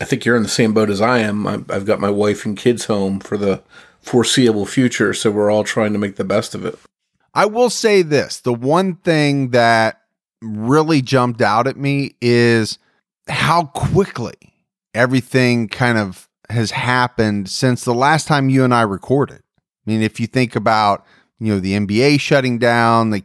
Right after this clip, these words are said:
Speaker 2: they canceled my, my favorite, my N C double A basketball tournament. But then even after that, it was, okay,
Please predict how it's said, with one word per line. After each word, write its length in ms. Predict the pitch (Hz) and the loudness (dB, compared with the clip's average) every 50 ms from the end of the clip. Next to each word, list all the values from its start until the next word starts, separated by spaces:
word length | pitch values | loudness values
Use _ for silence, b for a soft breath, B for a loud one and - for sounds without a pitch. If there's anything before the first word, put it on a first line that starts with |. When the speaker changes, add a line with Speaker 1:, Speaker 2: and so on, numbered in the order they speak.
| _ _ | _ _
Speaker 2:
they 200 | - 104 101 92 | -10 -8 -8 -8
canceled 560 | - - - 117 113 107 - - 104 98 98 | -6 -2 0 0 0 0 0 -2 -2 -2 0
my, 340 | 104 104 101 98 95 95 90 b b b b b b b b b b _ | 0 2 2 2 2 0 -2 b b b b b b b b b b _
my 140 | - 98 98 | -4 -2 -2
favorite, 640 | - - - 139 135 131 123 101 101 104 104 113 - _ | -2 -2 0 2 4 4 2 2 2 0 0 0 -4 _
my 160 | - 101 98 98 | -8 -6 -4 -2
N 180 | 107 110 110 | -2 -2 -2
C 160 | - - 113 | -2 -2 -2
double 300 | 101 104 104 92 101 98 | 0 0 0 0 0 -2
A 100 | 95 92 - _ _ _ _ _ _ _ _ _ | -2 -2 -4 _ _ _ _ _ _ _ _ _
basketball 580 | 98 107 110 123 120 - - 120 110 107 104 101 | -2 0 0 0 -2 -4 -6 -2 0 2 2 0
tournament. 540 | - - 113 107 104 104 104 104 104 98 b b b b b b b _ _ _ | 0 -2 -2 -2 -2 -2 -2 -2 -4 -4 b b b b b b b _ _ _
But 140 | 127 127 - | -2 0 2
then 180 | 165 160 160 - - | 0 0 0 -4 -6
even 460 | 170 185 196 196 170 170 156 151 - - _ | -4 -2 -2 0 0 -2 -4 -4 -8 -8 _
after 520 | 123 135 143 151 143 - - 135 123 113 107 | -4 -2 -2 -2 -4 -4 -2 0 0 0 2
that, 520 | 110 117 139 170 170 151 135 123 117 107 | 2 2 2 2 2 2 2 0 0 0
it 160 | 113 117 113 | -2 -2 -2
was, 640 | 107 113 120 117 117 117 117 117 113 110 104 - - _ _ _ _ _ _ _ _ - | -2 0 2 4 4 4 4 4 4 2 0 -6 -12 _ _ _ _ _ _ _ _ -4
okay, 320 | 113 110 - 110 95 87 | -4 -2 0 -2 -4 -4